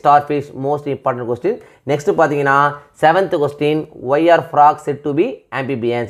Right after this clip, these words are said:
இதுவும் பார்த்தீங்கன்னா, இம்பார்ட்டன்ட் கொஸ்டின். நெக்ஸ்ட் பார்த்தீங்கன்னா, ரோமன் லெட்டர் சிக்ஸ், answer very briefly. இதுல பார்த்தீங்கன்னா, செகண்ட் கொஸ்டின், differentiate between flat worms and round worms. நெக்ஸ்ட் பார்த்தீங்கன்னா, தேர்ட் கொஸ்டின், outline the flowcharts of phylum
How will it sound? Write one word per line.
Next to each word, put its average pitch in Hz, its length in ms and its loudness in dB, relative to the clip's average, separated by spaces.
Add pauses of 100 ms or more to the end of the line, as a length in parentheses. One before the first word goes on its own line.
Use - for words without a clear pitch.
இதுவும் 127 220 -4
பார்த்தீங்கன்னா, 131 300 -2
இம்பார்ட்டன்ட் 110 320 -4
கொஸ்டின். 131 280 -6 (420)
நெக்ஸ்ட் 196 280 0
பார்த்தீங்கன்னா, 170 360 2 (380)
ரோமன் 185 280 2
லெட்டர் 143 300 -2
சிக்ஸ், 175 200 0 (240)
answer 170 320 2
very 160 200 4
briefly. 156 380 2 (400)
இதுல 180 240 4
பார்த்தீங்கன்னா, 180 360 0 (200)
செகண்ட் 170 320 -2
கொஸ்டின், 190 340 -2 (320)
differentiate 185 520 0 (100)
between 151 320 0 (180)
flat 156 240 4 (100)
worms 165 240 2 (140)
and 139 100 0 (100)
round 143 220 2
worms. 196 220 2 (380)
நெக்ஸ்ட் 156 260 -2
பார்த்தீங்கன்னா, 175 320 2 (100)
தேர்ட் 220 280 4
கொஸ்டின், 160 440 -2 (420)
outline 180 500 2
the 143 100 8 (240)
flowcharts 170 560 0
of 143 80 4 (100)
phylum 151 320 0